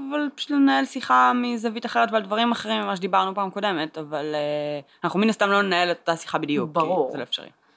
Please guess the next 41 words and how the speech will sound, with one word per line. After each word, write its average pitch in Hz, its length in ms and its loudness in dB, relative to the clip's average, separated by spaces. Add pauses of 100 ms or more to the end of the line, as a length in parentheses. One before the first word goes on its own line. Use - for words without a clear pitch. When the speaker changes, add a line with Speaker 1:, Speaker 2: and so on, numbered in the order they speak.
(100)
Speaker 2:
זה 185 100 0
מבאס 208 260 4
אותי, 262 140 -10
כי 214 120 2
את 208 80 -4
לא 214 60 4
הכרת 202 220 0
את 196 60 -4
הקייס, 185 280 0
וכל - 120 -6
מה 190 80 -2
שסיפרתי 185 300 -2
לך 175 60 -14
פרטים, 170 300 -4
את 165 60 -2
היית 165 180 0
ממש 147 380 -4
ממש 156 200 -4
מבוהלת. 139 300 -8
Speaker 1:
כן. 143 180 -6 (600)
Speaker 2:
אה, 156 140 0 (100)
אבל 175 180 4 (120)
אנחנו 190 320 -6
נחפש 196 520 -2
אכן - 180 -2
Speaker 1:
אבל 247 100 -2
Speaker 2:
רוצחים 202 180 -2
Speaker 1:
עכשיו 226 200 2
אנחנו 220 220 4
Speaker 2:
מאוסטרליה, 208 280 2
Speaker 1:
עושות, 101 140 -12
אה, 180 220 -12
כן. 185 160 -12
Speaker 2:
כי 165 100 -8
מסתבר 160 300 -6
שהם 165 480 -8
מאוד 156 200 -6
Speaker 1:
כן, 180 60 2
Speaker 2:
מעניינים. 156 280 2
Speaker 1:
יש, 143 160 -8
יש, - 240 -12